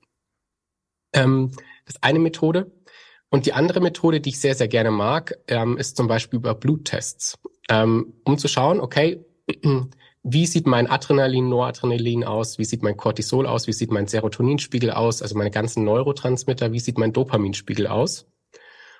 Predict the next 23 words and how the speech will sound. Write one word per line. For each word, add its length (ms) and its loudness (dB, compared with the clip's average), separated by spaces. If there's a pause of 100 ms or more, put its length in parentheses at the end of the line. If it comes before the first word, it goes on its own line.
(120)
Und 120 4
ich 120 -2
mache 280 4
nichts 680 0
anderes, 720 0 (440)
als 640 0 (520)
mein 340 2
Mindset 480 0
und 120 -6
meine 220 0
Gedanken 600 0
und 300 -6
meine, 460 0 (300)
meine 720 -2
Gefühlswelt 720 0
von 340 -2
innen 240 4
heraus 560 -2 (560)
sich 220 -4
anzuschauen 580 2
und 460 -2
zum 140 -2
Beispiel, 640 0